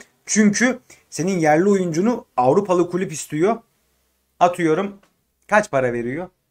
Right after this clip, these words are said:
Bir milyon euro veriyor diyelim. Bir milyon euro senin ülkende on altı milyon T L.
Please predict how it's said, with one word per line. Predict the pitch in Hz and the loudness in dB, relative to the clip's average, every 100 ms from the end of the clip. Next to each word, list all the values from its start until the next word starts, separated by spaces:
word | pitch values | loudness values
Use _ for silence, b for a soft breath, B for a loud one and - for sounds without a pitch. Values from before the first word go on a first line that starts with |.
| _ _ _ _ _ - | _ _ _ _ _ -6
Bir | 262 | -2
milyon | 262 190 147 | 2 2 0
euro | 127 117 | -2 -4
veriyor | 113 110 107 | -6 -8 -10
diyelim. | 101 101 101 | -12 -14 -12
Bir | 156 | -10
milyon | 175 151 143 | -8 -8 -8
euro | 151 175 | -8 -10
senin | 120 131 - 127 | -10 -12 -12 -14
ülkende | 123 127 139 | -12 -10 -8
on | 147 131 | -6 -6
altı | 127 123 | -6 -8
milyon | 117 113 110 | -10 -10 -12
T | 104 107 | -12 -12
L. | 101 | -12